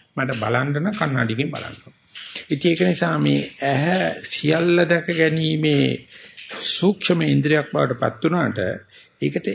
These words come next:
ඒක දැක ගන්න බැරි ගතිය ඇහැ පෙන්වන්න කැමති නෑ.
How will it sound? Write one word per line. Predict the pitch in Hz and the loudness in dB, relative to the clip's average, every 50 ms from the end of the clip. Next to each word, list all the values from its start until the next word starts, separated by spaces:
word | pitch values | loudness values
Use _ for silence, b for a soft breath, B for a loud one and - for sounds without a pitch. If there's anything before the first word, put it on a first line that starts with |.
| - - - | -6 -4 -2
ඒක | 131 135 160 165 - 190 | 0 0 0 0 0 0
දැක | 170 143 123 - | 2 2 0 0
ගන්න | 175 170 180 190 185 180 180 | 0 0 0 0 0 0 0
බැරි | 160 151 117 139 143 | 2 2 0 0 0
ගතිය | 120 120 113 113 113 160 170 190 | 0 -2 -2 -2 -2 -2 0 0
ඇහැ | 226 330 - - - - 135 117 120 147 - | 0 0 -2 -8 -8 -6 -4 -2 -2 -2 -2
පෙන්වන්න | - 151 131 131 135 143 147 160 180 190 | 0 0 0 0 0 -2 -2 -2 -4 -6
කැමති | - 127 - - - - - | -6 -6 -8 -8 -10 -12 -14
නෑ. | - - - | -14 -14 -20